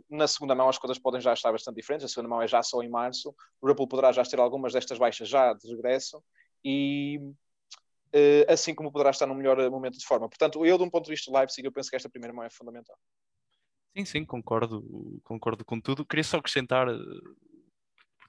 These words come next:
Speaker 2: estávamos a falar de, da situação de ser em casa ou fora, eh, não é? E nesta situação de estarmos sem adeptos, eh, nós podemos olhar para o recorde, não é? Que o Liverpool tinha de vitórias seguidas em casa, não é? O Liverpool não perdia em casa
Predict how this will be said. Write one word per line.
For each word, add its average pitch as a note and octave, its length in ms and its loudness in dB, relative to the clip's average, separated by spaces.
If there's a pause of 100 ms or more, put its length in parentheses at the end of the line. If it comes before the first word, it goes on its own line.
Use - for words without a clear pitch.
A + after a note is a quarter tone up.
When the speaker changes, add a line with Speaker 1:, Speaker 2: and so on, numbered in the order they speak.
(160)
Speaker 2:
estávamos A#2+ 420 -4
a B2 40 -8
falar A#2+ 420 0
de, A2 300 -8
da A#2 80 -6
situação B2+ 680 -2
de A2+ 100 -12
ser A#2 220 -4
em A2+ 240 -6
casa A#2+ 400 2
ou A2 60 -6
fora, B2 420 0 (540)
eh, G#2+ 300 -2
não A2+ 180 -2
é? C3 80 0
E A#2 180 -4
nesta A#2+ 340 -6
situação C3 560 -4
de A2 60 -14
estarmos A2+ 380 -4
sem A#2 180 -2
adeptos, B2 600 -2 (480)
eh, - 420 -6
nós A#2+ 160 -8
podemos A#2+ 320 -6
olhar B2 320 2
para A#2+ 140 -6
o A2+ 40 -8
recorde, A#2+ 540 0
não A#2 100 -4
é? C3+ 80 -2
Que C3 140 -10
o - 20 -6
Liverpool A#2 440 -4 (120)
tinha B2+ 440 -2
de G2+ 100 -10
vitórias A2+ 480 -2
seguidas A#2 460 -6
em C3 100 -10
casa, B2 420 0
não A2+ 120 -4
é? C3+ 40 -4
O B2+ 60 -4
Liverpool A2+ 560 -4
não A2 140 -6
perdia A2 260 -6
em C3 100 -6
casa A2+ 480 0